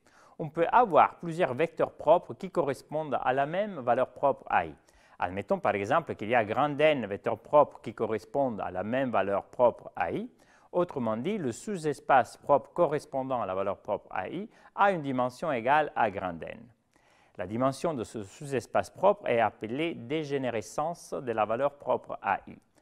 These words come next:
Autrement dit, dans ce cas, la valeur propre A I est dégénérée avec une dégénérescence d'ordre grand N.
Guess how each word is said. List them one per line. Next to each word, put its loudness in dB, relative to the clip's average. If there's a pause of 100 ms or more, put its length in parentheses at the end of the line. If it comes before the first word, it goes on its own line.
(120)
Autrement -4
dit, -6 (260)
dans -4
ce -10
cas, 4
la 0
valeur 2
propre 2
A 2
I -10
est -4
dégénérée -2
avec -2
une -6
dégénérescence -4
d'ordre -4
grand -8
N. -14